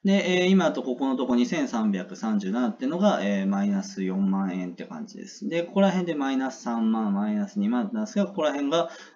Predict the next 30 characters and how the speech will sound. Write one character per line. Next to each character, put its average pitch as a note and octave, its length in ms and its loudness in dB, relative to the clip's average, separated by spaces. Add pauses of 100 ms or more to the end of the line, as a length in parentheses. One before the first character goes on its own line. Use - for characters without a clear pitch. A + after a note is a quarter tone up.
え C3+ 460 0
ー B2 40 -4
と、 A#2+ 120 -8
プ - 120 -10
ラ B2 160 0
ス G#2 680 -2 (260)
二 G2 180 0
万 F#2+ 240 -2
か - 120 -6
な。 G3 320 -2
プ A#2+ 80 -10
ラ A#2+ 160 -6
ス - 320 -8
二 A2 200 2
万、 G#2+ 520 0
ま G2 80 -2
あ、 - 20 -18
こ G2+ 80 -6
っ - 20 -6
ち、 - 180 -14
こ - 80 -20
こ C#3 160 -6
ら D#3 140 -4
辺 A2+ 160 -4
は A2 100 -6
ゼ G2 120 0
ロ D2 100 -2
で - 60 -12
し - 140 -10
ょ。 - 60 -18